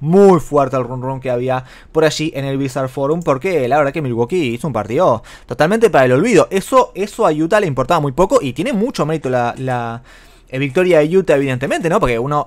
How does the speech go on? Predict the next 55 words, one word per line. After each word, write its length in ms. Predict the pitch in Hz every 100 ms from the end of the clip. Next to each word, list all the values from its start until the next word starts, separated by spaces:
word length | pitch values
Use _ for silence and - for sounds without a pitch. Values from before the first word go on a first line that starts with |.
| -
evidentemente, 560 | 143 143 131 170 165
también 240 | 151 151 151
se 160 | 180
queda 260 | 151 147 135
con 100 | 127
la 160 | 123
derrota 320 | 127 127 127 147
papelonesca 640 | 135 139 131 147 139 160
y 120 | 143
ridícula 480 | 127 131 143 143 131
del 100 | 123
equipo 280 | 120 131 143
de 40 |
Milwaukee, 460 | 214 165 156 233 254 - -
pero 160 | - 151
Utah 280 | 143 226 320
tiene 180 | 269 254
su 160 | -
mérito. 300 | 185 226 131
Utah 240 | 127 185 254
está 140 | 277
jugando 440 | - 226 240 254
muy 260 | 220 202 262
bien 300 | 233 208 202
últimamente, 560 | 156 131 123 120 107 117
pero 240 | 143 147
muy 260 | 156 226 262
bien 240 | 190 220
en 100 | 220
serio, 440 | - 165 135 120
¿eh? 80 | 165 - - 135
Desde 200 | 147 156
que 100 | 226
ha 40 |
vuelto 320 | 233 254 240
Mark 160 | 214 190
Cannon, 300 | 185 220 156
el 80 | 131
equipo 240 | 147 180
está 160 | 170 -
jugando 360 | 160 160 180
un 100 | 185
nivelazo. 440 | 160 131 165 - 131
Veintiún 380 | 135 127 269
puntos 240 | 208 277 190
para 140 | 143
Mark 120 | 135
Cannon, 220 | 131 196 202
catorce 420 | 147 185 214 220
rebotes 400 | 147 160 170 143
en 60 |
el 100 | 131
día 180 | 127 127
de 60 | 110
ayer. 320 | - 214 143